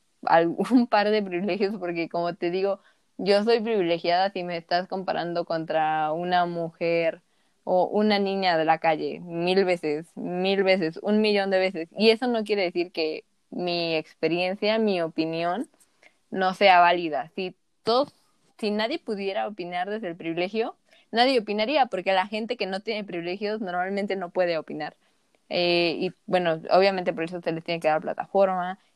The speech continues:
y todo, pero, pero digo, tampoco hay que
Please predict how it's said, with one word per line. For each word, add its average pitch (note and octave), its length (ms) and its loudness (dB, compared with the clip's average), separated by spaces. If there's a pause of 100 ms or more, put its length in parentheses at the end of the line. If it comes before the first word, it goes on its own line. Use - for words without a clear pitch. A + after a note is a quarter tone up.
(100)
y E3+ 120 -6
todo, F#3+ 380 4 (800)
pero, F3 720 4 (220)
pero G3 180 0
digo, G#3 200 2
tampoco G3+ 460 -2
hay G#3 160 2
que F3+ 480 -4